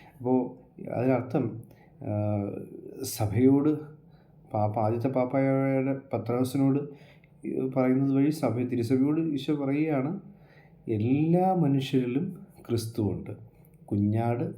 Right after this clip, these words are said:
ഞാനാണെന്ന് പ്രവചനങ്ങൾ പറഞ്ഞുവെങ്കിൽ ഞാൻ പറയുന്നു, നിങ്ങളിൽ കുഞ്ഞാടുണ്ട്, നിങ്ങളാണ് കുഞ്ഞാടെന്ന്." അപ്പോൾ ക്രിസ്തു നമ്മളെ ആ ക്രിസ്തുവിൻ്റെ അംശം, ക്രിസ്തുവാംശമുള്ളവരായി കാണുന്നു. ഒപ്പം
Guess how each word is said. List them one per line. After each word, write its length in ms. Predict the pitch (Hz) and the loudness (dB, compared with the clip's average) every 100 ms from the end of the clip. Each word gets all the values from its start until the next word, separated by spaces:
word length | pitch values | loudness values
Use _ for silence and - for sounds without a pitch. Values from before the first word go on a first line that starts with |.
| 151 | -4
ഞാനാണെന്ന് 840 | 127 123 147 160 147 143 143 165 175 | -2 2 2 4 2 0 0 -2 -2
പ്രവചനങ്ങൾ 600 | 131 123 127 139 143 147 | 0 0 0 0 2 0
പറഞ്ഞുവെങ്കിൽ 540 | 135 110 117 104 104 - - - - | 0 0 0 0 0 -4 -8 -18 -6
ഞാൻ 400 | 104 101 104 139 | 0 2 2 2
പറയുന്നു, 460 | 151 147 143 147 180 202 - - 143 | 2 2 2 2 0 -2 -10 -6 2
നിങ്ങളിൽ 480 | 143 160 170 185 | 4 6 6 6
കുഞ്ഞാടുണ്ട്, 580 | 196 127 120 107 95 107 | 2 0 2 0 0 0
നിങ്ങളാണ് 400 | 131 151 165 175 | 2 4 4 4
കുഞ്ഞാടെന്ന്." 540 | 165 101 92 85 82 87 - - - - | 4 2 -2 -6 -10 -14 -16 -20 -20 -20
അപ്പോൾ 200 | - 127 131 - - - - | -4 -2 -4 -10 -20 -18 -8
ക്രിസ്തു 260 | 110 - | -8 -4
നമ്മളെ 400 | 135 110 110 120 151 - - - - - | -2 -2 -2 -2 -2 -6 -18 -20 -20 -14
ആ 60 | |
ക്രിസ്തുവിൻ്റെ 960 | - - 107 - - 139 139 139 143 170 165 - - - - - | -10 -8 -8 -6 -2 0 2 0 0 0 -2 -8 -18 -20 -20 -2
അംശം, 340 | 135 123 120 | 0 0 0
ക്രിസ്തുവാംശമുള്ളവരായി 1080 | 113 127 - 147 160 185 156 131 131 127 127 135 170 117 | 0 0 0 0 0 0 0 0 0 0 -2 -4 -6 -4
കാണുന്നു. 340 | 104 110 143 - | -2 -2 -4 -6
ഒപ്പം 260 | - - | -8 -4